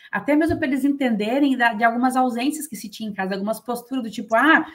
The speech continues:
desculpa, eu tenho tal evento", daí, de repente, a, saía, entrava a mãe de calça e saía a mãe de sapato, salto e vestido, sabe? Como assim? O que tá acontecendo aí, né? E teve uma outra coisa que eu me lembrei também agora que eu fiz,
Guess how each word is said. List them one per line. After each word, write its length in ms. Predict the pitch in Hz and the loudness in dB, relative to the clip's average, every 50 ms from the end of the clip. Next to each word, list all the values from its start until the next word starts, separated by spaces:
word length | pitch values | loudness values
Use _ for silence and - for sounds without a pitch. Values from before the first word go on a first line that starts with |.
| - _ | -18 _
desculpa, 300 | - 214 - - 254 294 302 | -12 -10 -8 -6 -6 -4 -2
eu 40 | |
tenho 200 | 311 285 285 285 | 0 0 0 0
tal 140 | 294 277 269 285 | 2 2 2 2
evento", 380 | 285 240 262 262 269 277 - - | 2 2 2 2 2 2 0 0
daí, 160 | 294 196 196 | -2 -2 -2
de 80 | 220 | -4
repente, 360 | 208 214 - 240 247 247 277 277 | -4 -4 -2 -2 -2 -2 0 0
a, 180 | 247 208 208 | 0 0 -2
saía, 340 | 208 - 220 202 226 240 233 | -2 0 0 0 0 -2 -4
entrava 300 | 226 208 214 226 233 269 | -4 -2 -2 0 0 2
a 20 | |
mãe 140 | 254 254 254 | 2 2 2
de 100 | 254 262 | 2 0
calça 300 | - - 208 214 233 262 | -2 -2 -2 -2 -2 -2
e 40 | 262 | -4
saía 260 | - 262 247 254 254 | -6 -4 -4 -2 -2
a 20 | 240 | -2
mãe 140 | 240 247 | -2 0
de 300 | 240 254 254 240 220 202 202 | 0 0 0 0 0 -4 -6
sapato, 360 | - 208 - 214 220 220 - | -6 -6 -4 -2 -2 -2 0
salto 220 | - 220 226 - | -2 -2 -2 -2
e 20 | 220 | -4
vestido, 320 | 233 233 - - 233 220 208 | -6 -6 -8 -8 -10 -8 -6
sabe? 200 | 208 190 185 180 | -6 -6 -6 -4
Como 140 | 196 240 294 | -2 -2 -2
assim? 380 | 311 311 311 381 381 285 - - _ _ _ | 0 0 -2 -4 -4 -4 -8 -10 _ _ _
O 140 | _ _ | _ _
que 60 | - 202 | -8 -6
tá 60 | 214 | -4
acontecendo 520 | - 254 254 254 247 254 - 285 285 269 233 | -2 -2 -2 -2 -2 -2 -2 0 2 2 2
aí, 180 | 208 208 208 | 2 0 -2
né? 260 | 196 180 165 165 165 - _ _ _ - - - - _ _ - | -2 -2 -2 -2 -4 -6 _ _ _ -20 -20 -20 -20 _ _ -10
E 80 | 226 - | -10 -4
teve 280 | - 277 277 269 311 | 0 2 2 4 6
uma 140 | 339 302 277 | 6 6 6
outra 240 | 254 311 339 381 359 | 6 6 4 2 0
coisa 160 | 262 285 277 | 2 2 2
que 60 | 294 | 4
eu 40 | 302 | 4
me 60 | 277 | 6
lembrei 320 | 262 254 233 202 190 214 - | 6 4 4 2 0 -2 -2
também 240 | - 254 226 226 214 | -2 -2 0 0 0
agora 260 | 202 190 196 226 226 | 0 0 0 0 -2
que 140 | - - 226 | -4 -6 -8
eu 60 | 190 | -8
fiz, 460 | - - - 220 247 311 311 - - | -8 -8 -8 -6 -4 -4 -6 -8 -12